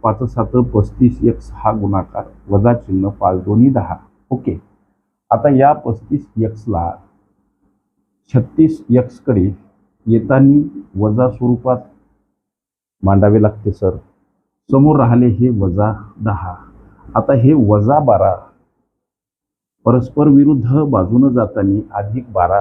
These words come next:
असे मांडा, कारण तर गणितीय दंडक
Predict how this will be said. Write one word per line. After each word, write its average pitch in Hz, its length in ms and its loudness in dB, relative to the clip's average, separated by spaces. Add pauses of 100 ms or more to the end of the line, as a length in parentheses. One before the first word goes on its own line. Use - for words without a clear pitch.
असे 110 260 -6
मांडा, 113 320 0 (1000)
कारण 110 300 4
तर 123 80 0
गणितीय 147 480 2
दंडक 104 480 -2